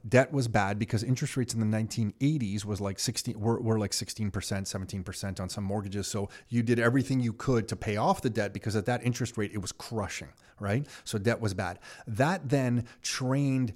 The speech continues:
our generation, Nick, to think you don't get debt, you don't buy properties with mortgages because debt is bad. Meanwhile, when the monetary policies underneath the system changed in the late nineteen nineties, when Greenspan just lowered interest rates and then continued them lower after the Nasdaq crash,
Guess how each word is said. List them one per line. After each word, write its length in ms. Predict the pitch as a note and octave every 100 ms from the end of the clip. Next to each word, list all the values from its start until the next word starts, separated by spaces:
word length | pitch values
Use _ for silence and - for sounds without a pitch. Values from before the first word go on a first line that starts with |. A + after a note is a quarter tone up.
| - -
our 320 | B2+ E3+ F3+ C3+
generation, 640 | A#2 G#2 G2+ F#2+ - G2
Nick, 240 | G2+ -
to 100 | -
think 380 | A2 - G#2+ G2 - -
you 120 | A#2
don't 280 | A#2 C3 G#3
get 220 | C3 G#2
debt, 220 | G#2+ G2 -
you 140 | G#2+
don't 260 | G2+ C#3+ F#3
buy 160 | C#3+
properties 540 | A#2+ A#2 G2 A2+ G2+ G2
with 100 | G2+
mortgages 480 | G2 G2+ - A2+ G2+
because 260 | A2 G2+
debt 300 | - A#2 A2+
is 140 | A#2 F#2
bad. 340 | G#2 F2 E2+ - - - - -
Meanwhile, 560 | E3 G3 C3+ B2 C3+ - - _
when 160 | B2 B2
the 40 |
monetary 680 | A#2+ B2+ F#3 G3+ - F3+ D#3
policies 720 | D3 - F#3 F#3+ F3+ C#3 A#2+ A#2 -
underneath 880 | C#3+ C#3 C3 C3+ C#3 D#3 F#3+ -
the 200 | C3+ A#2+
system 520 | B2 - D#3 - C3+ A#2+
changed 380 | - C#3 B2
in 60 | A#2+
the 80 | A2+
late 200 | C3 C#3
nineteen 360 | C#3 B2+ C3+
nineties, 360 | B2+ D3+ D3+ A#2
when 140 | A2+
Greenspan 400 | G#2 B2+ C#3 B2+
just 240 | A#2 B2 -
lowered 340 | A#2+ B2+ A#2+
interest 380 | B2+ C#3+ C#3 -
rates 180 | G#2 A2
and 80 | A2+
then 100 | G#2+
continued 520 | A2 - C#3+ C#3 A#2
them 180 | A#2 A#2
lower 240 | A#2 A#2
after 200 | A2+ -
the 80 | G#2+
Nasdaq 400 | A#2+ D3 B2+ G#2+
crash, 280 | A#2 G#2